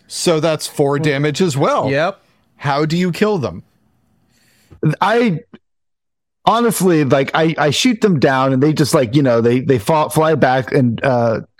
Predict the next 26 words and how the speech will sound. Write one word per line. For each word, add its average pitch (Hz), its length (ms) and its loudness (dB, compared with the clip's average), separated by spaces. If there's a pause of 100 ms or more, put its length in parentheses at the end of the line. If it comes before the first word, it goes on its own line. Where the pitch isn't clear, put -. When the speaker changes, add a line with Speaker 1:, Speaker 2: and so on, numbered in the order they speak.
Speaker 3:
classic 135 460 0
vats 120 340 -2
system. 113 640 0 (320)
And 139 160 0
then 214 460 2 (640)
you 156 120 2
guys 175 240 0
just 160 180 -2
watch 160 280 2
as 139 460 2
Mark 151 360 2
rips 131 380 0
out 151 200 0
his, 131 680 0 (120)
uh, 123 300 -2
baton 147 520 0
and 120 80 0
just 131 260 -2
starts 151 260 0
wailing 131 480 2
on 117 160 0
their 104 120 0
corpses 117 580 -2
as 113 160 0
he 143 60 2
s-, - 140 -2